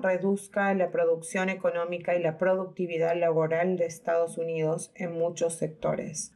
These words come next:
con efectos diferentes según el clima local y las industrias propias de cada región. Los daños causados por el clima a las economías locales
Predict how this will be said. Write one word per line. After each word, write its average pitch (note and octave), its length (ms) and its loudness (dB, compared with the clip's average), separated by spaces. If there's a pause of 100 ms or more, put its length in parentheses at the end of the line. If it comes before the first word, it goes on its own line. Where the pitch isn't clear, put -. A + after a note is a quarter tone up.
con F3 160 0
efectos E3 480 0
diferentes E3+ 920 -2 (140)
según F3 400 0
el E3 120 -2
clima E3 300 0
local E3 640 0 (220)
y F3 100 -4
las E3+ 240 -2
industrias F#3 560 -2
propias F#3 480 0
de D#3+ 140 0
cada D#3+ 340 0
región. C#3+ 540 -6 (180)
Los G#3+ 200 2
daños C#4+ 360 2
causados G#3 600 2
por F#3+ 180 0
el E3+ 120 -6
clima G#3+ 540 2
a F#3 80 0
las F3+ 240 0
economías F#3+ 600 2
locales G3 680 2